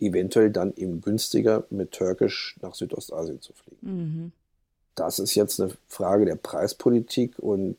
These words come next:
Speaker 1: der kommenden Sachen. Und dann ble-, macht, bleibt man vielleicht noch zum, zum Stopover in Istanbul. Ähm, das ist eine Frage der Zeit.
Speaker 2: Mhm.
Speaker 1: Tunesien wird in meinen Augen auch bald wiederkommen.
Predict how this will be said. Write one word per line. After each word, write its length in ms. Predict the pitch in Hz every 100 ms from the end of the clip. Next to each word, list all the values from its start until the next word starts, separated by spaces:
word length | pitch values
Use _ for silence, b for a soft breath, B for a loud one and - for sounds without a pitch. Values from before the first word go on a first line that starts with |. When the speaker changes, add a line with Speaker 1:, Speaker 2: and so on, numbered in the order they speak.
| -
Speaker 1:
der 380 | 92 87 87 85 _
kommenden 440 | - 95 101 92
Sachen. 320 | 85 - - 110
Und 100 | 107
dann 140 | 98
ble-, 140 | 90 -
macht, 240 | 95 -
bleibt 220 | - -
man 240 | 95 98 -
vielleicht 340 | 95 92 -
noch 160 | 87 -
zum, 320 | - - 87
zum 220 | - 90
Stopover 720 | - - 98 92 95 101 104
in 120 | 92 87
Istanbul. 580 | 110 - 120 110 107 110 B B B B B B _
Ähm, 760 | 104 98 95 95 95 95 98 101 B B B B B B B _ _ _ _
das 220 | - 98
ist 120 | 113 104
eine 80 | 92
Frage 380 | - 90 95
der 140 | 92 85
Zeit. 440 | - 85 - - _ -
Speaker 2:
Mhm. 380 | 190 170 165 170 _ _ _
Speaker 1:
Tunesien 640 | - 123 110 120 139 135 120
wird 140 | 117
in 100 | 107
meinen 240 | 104 101
Augen 300 | - 95 98 -
auch 300 | 110 131 -
bald 420 | 98 90 87 73
wiederkommen. 720 | 98 139 147 - 170 185